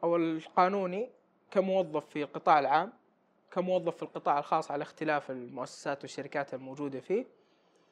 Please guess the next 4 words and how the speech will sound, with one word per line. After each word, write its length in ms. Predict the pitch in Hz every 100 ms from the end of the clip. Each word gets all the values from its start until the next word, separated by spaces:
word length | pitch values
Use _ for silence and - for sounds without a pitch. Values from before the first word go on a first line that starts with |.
| _ _ _ _ _ _ _ _
في 160 | - 240
قطاع 360 | 202 180 175
المحاماة 500 | 151 151 - 160 160
كمهنة 560 | 135 165 175 147 139